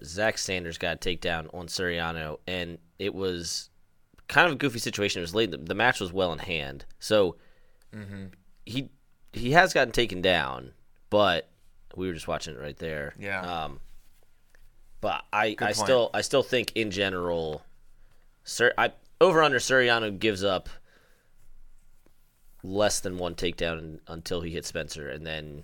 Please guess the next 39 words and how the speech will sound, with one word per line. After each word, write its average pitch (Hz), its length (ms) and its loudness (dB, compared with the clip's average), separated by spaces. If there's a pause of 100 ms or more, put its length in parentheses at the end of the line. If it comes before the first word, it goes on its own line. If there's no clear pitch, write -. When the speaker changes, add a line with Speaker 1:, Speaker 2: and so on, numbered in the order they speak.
(120)
Speaker 2:
All 101 140 -2
Speaker 1:
even 85 60 -4
Speaker 2:
bets 85 200 0
Speaker 1:
then, 90 100 -6
Speaker 2:
are 90 60 -4
Speaker 1:
it's 87 160 -4
Speaker 2:
off. 90 60 -10
Speaker 1:
maybe 90 440 0
one. 69 420 -10 (640)
Speaker 2:
Yeah. 90 340 -6 (1120)
No, 104 220 -4
but 127 380 6
and, 135 160 -2
and 127 180 -2
the 117 40 -2
thing 127 260 -2
is 120 180 -2
with 104 100 -4
Suriano, 107 680 2
he, 104 220 -6 (260)
he 131 460 -2
will 120 260 0
against 123 260 -2
those 117 180 0
elite, 113 320 -2
against 107 360 -4
Spence 139 440 -2
or 101 300 -2
excuse 123 300 -8
me, 98 80 -8
Gross, 104 680 0 (280)
super 127 340 -4
close 117 320 -2
matches, 107 420 2 (220)
very 127 200 2
much 123 240 0
calculated. 110 420 0
He's 101 100 -6
like, 98 180 -8